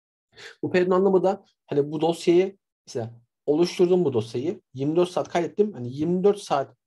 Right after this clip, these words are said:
bir gün kaydedecek. Sonra ne olacak? Birinci dosya olacak. İkinci gün yine yirmi dört saat olacak. Mesela ben bunu şöyle yapabilirdim. Bunu iki saat yerdim. İki saatte bir dosya oluşturdu direkt. Farklı farklı dosya oluşturdu. Ben bunu yirmi dört saat yaptım.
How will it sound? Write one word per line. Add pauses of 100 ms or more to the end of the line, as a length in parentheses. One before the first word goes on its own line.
(240)
bir
gün
kaydedecek. (180)
Sonra
ne
olacak? (560)
Birinci
dosya
olacak. (120)
İkinci
gün
yine
yirmi
dört
saat
olacak.
Mesela
ben
bunu
şöyle
yapabilirdim. (360)
Bunu
iki
saat
yerdim.
İki
saatte
bir
dosya
oluşturdu
direkt.
Farklı
farklı
dosya
oluşturdu.
Ben
bunu
yirmi
dört
saat
yaptım.